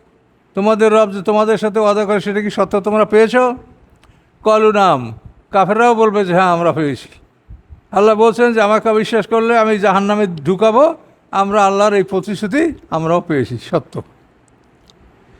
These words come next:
ফাআযানা মুয়াজ্জিনুন, তখন একজন ঘোষণাকারী ঘোষণা করবে। আযান মানে ঘোষণা। মুয়াজ্জিন,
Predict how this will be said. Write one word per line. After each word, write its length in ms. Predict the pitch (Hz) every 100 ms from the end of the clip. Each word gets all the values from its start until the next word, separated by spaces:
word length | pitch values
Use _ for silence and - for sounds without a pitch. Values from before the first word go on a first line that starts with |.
| _ - _ -
ফাআযানা 540 | 208 214 208 226 226
মুয়াজ্জিনুন, 640 | 208 208 214 190 202 196 160
তখন 380 | 208 202 220
একজন 420 | 208 208 185 220 180
ঘোষণাকারী 760 | 180 180 220 220 226 208 202
ঘোষণা 400 | 165 185 202 196
করবে। 500 | 190 175 139 120 104 - _ _ _ _
আযান 360 | - 190 202 220
মানে 260 | 220 226 208
ঘোষণা। 520 | 175 - 202 139 110 - _ _ _ _ _ _ _ _ _ _ _ _ _ _ _ -
মুয়াজ্জিন, 680 | 170 202 202 190 165 120